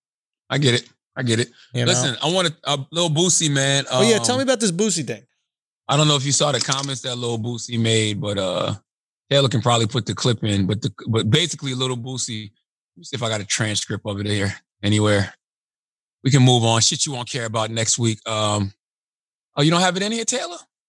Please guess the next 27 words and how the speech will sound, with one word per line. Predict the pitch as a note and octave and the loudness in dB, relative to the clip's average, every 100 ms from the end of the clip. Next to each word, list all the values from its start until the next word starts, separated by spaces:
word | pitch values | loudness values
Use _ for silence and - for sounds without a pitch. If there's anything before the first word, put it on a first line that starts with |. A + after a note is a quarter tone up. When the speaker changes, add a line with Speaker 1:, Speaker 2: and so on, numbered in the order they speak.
| _ | _
Speaker 1:
The | F#3+ | -8
Lil | G#3+ | -6
Boosie | A3+ A3+ - E4 | -4 -2 -2 0
shit? | F3+ - - _ _ _ _ _ _ _ _ _ _ _ _ _ _ | -2 -4 -16 _ _ _ _ _ _ _ _ _ _ _ _ _ _
Basically, | F#3 G#3+ F#3 F#3 | 0 2 2 2
Lil | F3 D#3+ | 2 2
Boosie | D3+ E3 E3+ D#3 C#3+ | 2 2 2 0 0
was | C3 | 0
taking | - D3 C#3+ | 0 -2 -2
smoke | B2 - C#3 C3 A#2+ B2 | -4 -2 0 0 0 -4
because | B2 A2 B2+ A2+ A2 G#2+ | -12 -4 0 2 0 0
he | - C3 B2+ A#2+ A2+ G#2+ - _ _ _ _ _ _ _ | 0 2 2 0 0 -4 -12 _ _ _ _ _ _ _
said | - - C#3 B2+ | -8 -2 0 0
that | A#2 | 0
he's | A#2+ B2+ | 0 0
paid | - C3+ C3 B2 | 0 0 0 -2
women | A2+ A#2+ A2+ G#2 G#2 - | -6 -4 -2 -2 -4 -6
to | A2 | -6
give | G#2 A#2+ A#2 | -2 0 0
his | B2 A2+ G#2+ G#2 - - _ - - _ _ _ _ | 0 0 0 -2 -4 -8 _ -20 -20 _ _ _ _
nephew | A2 C3 B2+ C#3 B2 A#2 | -4 -2 -2 -2 -2 -2
and, | G#2 G#2 G2+ - _ | -2 -4 -8 -12 _
I | G#2+ | -8
think, | - C3 | -2 0
son | A2+ - C3 A#2 G2 - _ _ _ _ _ _ _ _ | 2 2 2 0 -4 -10 _ _ _ _ _ _ _ _
oral | A#2+ A#2+ A2 | 2 4 2
sex. | - F#2 - - - | 0 -2 -6 -10 -10